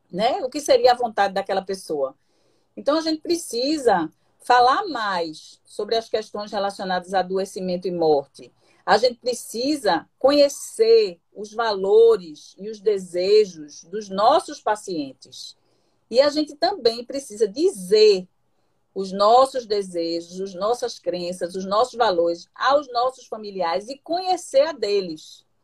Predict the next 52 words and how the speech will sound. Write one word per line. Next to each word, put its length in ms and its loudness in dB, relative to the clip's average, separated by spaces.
né? 320 -4
Às 160 2
vezes 220 2
as 140 -8
coisas 280 -6
mais 240 -6
simples, 640 -12
né? 200 0
Eu 120 2
tive 240 -6
um 120 -8
caso 360 0
recente, 640 -6
infelizmente, 800 -2
né, 180 -2
de 160 -12
uma, 440 -8
uma 260 -2
minha 260 -4
tia 380 0
que 360 -10
que 60 6
era 100 6
pra 160 0
mim 100 -4
como 160 -4
se 60 -12
fosse 160 -6
uma 140 -4
mãe 280 -6
que 80 -16
faleceu 480 0
de 60 -10
covid. 680 -2
E 140 4
assim, 300 0
ela, 280 4
ela 160 4
queria 240 -2
ser 140 -4
cremada. 480 -4
Ela 140 -2
chegou 260 -2
a 20 0
dizer 220 0
isso 180 -2
várias 300 -6
vezes 400 -8
e 100 -2
a 60 4
gente 240 -12
cremou. 520 -4